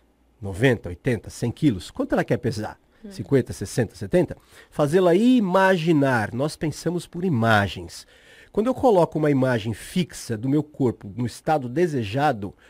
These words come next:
Speaker 1: o meu cérebro entra em, em ação pra que eu atinja aquilo. Então eu reprogramo o modo de pensar. A pessoa de sobrepeso, o que que ela tem na cabeça?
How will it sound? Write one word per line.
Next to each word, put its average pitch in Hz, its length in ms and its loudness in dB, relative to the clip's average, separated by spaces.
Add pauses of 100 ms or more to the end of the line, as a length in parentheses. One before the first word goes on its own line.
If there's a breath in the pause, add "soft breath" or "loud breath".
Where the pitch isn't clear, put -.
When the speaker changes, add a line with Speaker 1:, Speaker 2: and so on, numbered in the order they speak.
(240 loud breath)
Speaker 1:
o 156 60 -2
meu 175 140 4
cérebro 175 460 2
entra 175 240 -2
em, 165 300 0
em 143 140 0
ação 170 340 -2
pra 170 140 -4
que - 140 -4
eu 180 60 2
atinja 165 500 -2
aquilo. 143 420 -2 (760 soft breath)
Então 190 140 4
eu 196 100 8
reprogramo 196 640 4
o 190 40 2
modo 170 260 0
de 160 60 -14
pensar. 151 360 -4 (220 soft breath)
A - 60 -8
pessoa 196 280 -2
de 156 80 -4
sobrepeso, 147 460 0
o - 20 -16
que 208 80 -6
que - 60 -4
ela 220 120 0
tem 214 140 0
na 180 80 0
cabeça? 139 500 -4